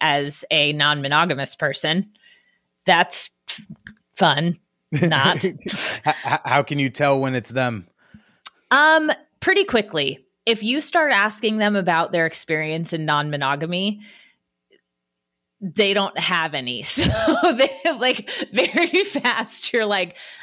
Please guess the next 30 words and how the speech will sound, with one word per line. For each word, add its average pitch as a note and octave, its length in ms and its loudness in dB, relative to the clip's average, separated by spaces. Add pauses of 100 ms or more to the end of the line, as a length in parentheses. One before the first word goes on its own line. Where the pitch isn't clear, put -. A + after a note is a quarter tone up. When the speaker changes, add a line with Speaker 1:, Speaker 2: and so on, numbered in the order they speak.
Speaker 1:
"Ah, A4+ 360 4
you, G4+ 500 0
there, C#4 300 0
mm." G3 460 -2 (320)
And, C4+ 120 2
like, C4 140 0
trust C4+ 260 0
your C4+ 80 -2
instincts F#3 600 -4
with D3+ 140 -6
that, A#2+ 260 0
Speaker 2:
Yeah. G2 200 -16
Speaker 1:
you F#3 160 -2
know? F#3 360 2 (320)
Um, F3+ 440 2
I G3+ 200 2
Speaker 2:
All F3 220 6
their F3 140 4
Speaker 1:
typically F#3 100 4
Speaker 2:
photos F3 360 4
look D#3 180 -2
like D#3 200 0
it's - 180 -4
two D3+ 220 -2
people C#3 420 -2
cut C3+ 340 -4
in C3 140 -6
the B2 60 -4
middle. B2 280 0
Speaker 1:
Y-, - 180 -6